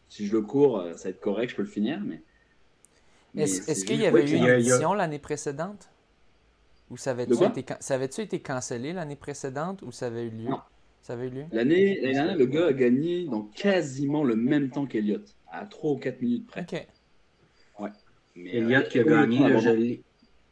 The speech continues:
Speaker 3: Elliott qui a gagné en quatorze heures quarante-trois,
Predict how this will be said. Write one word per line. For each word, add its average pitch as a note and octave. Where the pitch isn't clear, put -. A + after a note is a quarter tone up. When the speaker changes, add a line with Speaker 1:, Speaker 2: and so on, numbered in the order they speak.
Speaker 3:
Elliott A#2
qui D#3
a B2
gagné A#2
en B2+
quatorze B2
heures C3
quarante-trois, A#2+